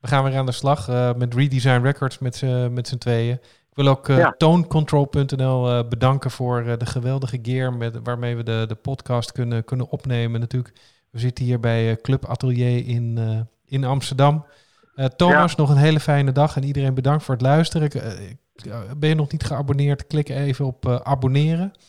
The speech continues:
Speaker 1: Dan, eh, heb je volgende week vrijdag weer een mooi interview met, eh, met een Nederlandse D J of producer in je mailbox zitten. Thomas, nog een hele fijne dag en, eh, alle luisteraars,
Speaker 2: Yes.
Speaker 1: eh, tot de volgende aflevering.
Speaker 2: Oké,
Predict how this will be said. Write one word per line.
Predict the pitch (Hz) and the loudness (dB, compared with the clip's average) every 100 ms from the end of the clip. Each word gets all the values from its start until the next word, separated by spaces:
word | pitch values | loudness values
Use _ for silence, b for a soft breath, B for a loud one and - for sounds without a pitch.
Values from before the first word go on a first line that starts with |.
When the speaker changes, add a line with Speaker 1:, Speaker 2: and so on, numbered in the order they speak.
| b b b | b b b
Speaker 1:
Dan, | - 131 127 127 | -6 -4 -2 0
eh, | 127 123 | 0 0
heb | 127 | -2
je | 131 | -2
volgende | 151 139 139 | 0 0 0
week | 131 123 | 0 -2
vrijdag | - 135 127 120 | -2 0 0 0
weer | 139 139 | 0 0
een | 135 131 | -2 -2
mooi | 127 135 131 | -2 -2 -2
interview | 135 127 120 127 | -2 -2 -2 0
met, | 123 120 117 - | 0 -2 -6 -8
eh, | 120 117 117 B B _ | -6 -4 -4 B B _
met | 131 | -4
een | 139 | 0
Nederlandse | 135 147 139 139 123 117 | 2 2 4 2 0 -2
D | 143 139 | 0 2
J | 131 123 | 0 0
of | 135 - | -2 -2
producer | - 123 139 143 131 127 120 b b b | -2 2 4 4 4 0 0 b b b
in | - 135 127 | -4 -2 0
je | 127 | 2
mailbox | 120 139 143 139 - | 2 2 2 0 -2
zitten. | 139 127 127 | -4 -2 -4
Thomas, | - 147 143 | 0 0 0
nog | - 135 | 0 0
een | 135 | 0
hele | 117 120 147 170 147 | 2 2 4 2 0
fijne | - 139 131 | 0 0 0
dag | 123 135 - | 0 0 -2
en, | 110 120 120 | -6 -6 -4
eh, | 120 117 | -4 -4
alle | 127 123 | -4 -2
luisteraars, | 127 131 160 143 120 117 - | 2 4 6 4 2 -2 -4
Speaker 2:
Yes. | 113 | -6
Speaker 1:
eh, | - _ | -6 _
tot | - 170 | -4 -2
de | |
volgende | 156 165 143 127 | 2 2 2 0
aflevering. | 127 135 127 120 120 113 110 - _ _ _ _ _ _ - | -2 0 0 0 0 -2 -6 -16 _ _ _ _ _ _ -2
Speaker 2:
Oké, | 156 165 165 147 151 | 2 4 6 6 4